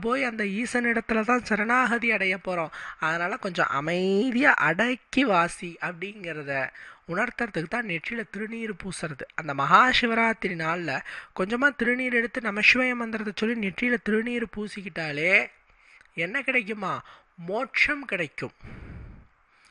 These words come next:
பரிபூர்ண மோட்சம் கிடைக்கும், முக்தி கிடைக்கும். இது வந்து சத்தியமான ஒரு விஷயம். அதே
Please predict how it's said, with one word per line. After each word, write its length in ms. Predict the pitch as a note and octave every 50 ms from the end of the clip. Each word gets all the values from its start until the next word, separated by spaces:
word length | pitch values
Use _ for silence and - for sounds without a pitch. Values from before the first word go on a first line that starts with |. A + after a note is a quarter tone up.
| - - - - - _ _ _ -
பரிபூர்ண 760 | F3 G3+ B3 C4+ A3 G#3 C#4 C#4+ D4 D4+ D#4 D4+ D4+ D4 D4 C4+ A3+ A#3
மோட்சம் 440 | A#3 A#3+ A#3+ - - A#3+ B3 A3+ G3 -
கிடைக்கும், 420 | E3 E3 D3+ - - - - - _ - - - - - - - - _ _ _ _ _ _ _ _ _ _ _ _ _ _ _ _ _ _ _ -
முக்தி 480 | - F3+ G3 G#3 - - _ - C4 B3+ G#3+
கிடைக்கும். 420 | G3 E3+ D#3+ C#3 - - - - _ _ - _ _ _ - _ _ _ _ _ - - - - - - _ _ -
இது 100 | E3 D#3 D#3+
வந்து 220 | F3+ G#3 A#3 C#4 C4+ D4 G3+ A3+ A#3+ - - - _ - -
சத்தியமான 800 | - F3+ E3 - - A#3 A#3 A3 A3 G#3+ A3 A3 A3+ A#3 B3 C4 C4 A#3+ G3+
ஒரு 120 | F3 D#3 D3+ D3+
விஷயம். 320 | - - - - - - - - - - - - - _ - - - - _ -
அதே 140 | G3+ G#3+